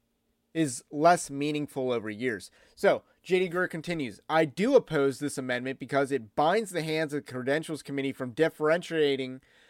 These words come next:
between those churches who have committed to Al-, committed, to use Al Mohler's words, a grievous error, in this case rejecting complementarianism, and those who I believe have s-, a,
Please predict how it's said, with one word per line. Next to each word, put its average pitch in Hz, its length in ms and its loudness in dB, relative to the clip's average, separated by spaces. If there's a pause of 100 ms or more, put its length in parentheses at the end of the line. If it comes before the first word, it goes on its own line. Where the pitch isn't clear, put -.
(220)
between 190 380 -2
those 233 300 6
churches 202 540 0
who 170 140 -2
have 151 320 6
committed 180 380 -2
to - 120 -6
Al-, 156 320 4 (160)
committed, 190 440 4
to 147 120 -8
use 139 200 -2
Al 120 340 0 (160)
Mohler's 165 500 4
words, 117 400 -2
a 156 140 -2
grievous 156 640 -2
error, 110 440 -4 (420)
in 165 140 -4
this 240 180 2
case 143 340 -2
rejecting 143 520 -2
complementarianism, 127 1200 -6
and 131 140 -4
those 190 380 6
who 151 100 0
I 175 160 4
believe 143 480 0 (500)
have 156 240 2
s-, - 140 -14 (160)
a, 151 380 2